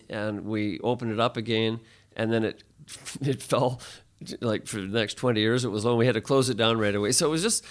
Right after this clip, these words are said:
you know, all kinds of stupid things we did. And I'm just, out of all of that chaos in that company,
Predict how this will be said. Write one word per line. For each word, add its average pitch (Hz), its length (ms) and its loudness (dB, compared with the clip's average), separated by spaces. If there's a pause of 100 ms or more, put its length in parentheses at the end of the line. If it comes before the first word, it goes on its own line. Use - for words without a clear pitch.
(140)
you 196 80 2
know, 139 240 4 (140)
all 247 160 4
kinds 190 320 -2
of 92 80 0
stupid 165 500 4
things 123 260 -2
we 98 120 0
did. 87 280 -4
And 107 160 -4
I'm 143 440 -4 (260)
just, - 240 -6 (220)
out 160 120 2
of 127 140 4
all 180 240 2
of 147 80 0
that 135 280 2 (280)
chaos 113 560 0
in 101 80 -2
that 104 220 0
company, 98 420 -2